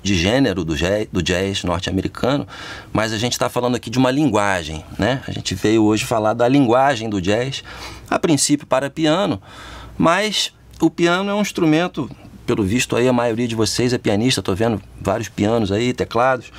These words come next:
O piano é um instrumento muito extenso, né? Com muitas possibilidades harmônicas, rítmicas, melódicas, de textura também.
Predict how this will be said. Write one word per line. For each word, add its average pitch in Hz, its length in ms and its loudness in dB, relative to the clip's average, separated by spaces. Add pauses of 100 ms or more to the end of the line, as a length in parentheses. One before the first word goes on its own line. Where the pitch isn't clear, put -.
(500)
O - 60 -2
piano 151 220 2
é - 20 2
um 185 60 4
instrumento 175 400 0
muito 190 220 -2
extenso, 160 680 0
né? 135 240 0
Com 110 160 -6
muitas 120 720 0
possibilidades 117 840 0
harmônicas, 117 760 0
rítmicas, 104 640 0
melódicas, 110 800 0 (380)
de 117 100 0
textura 131 720 2
também. 107 400 -2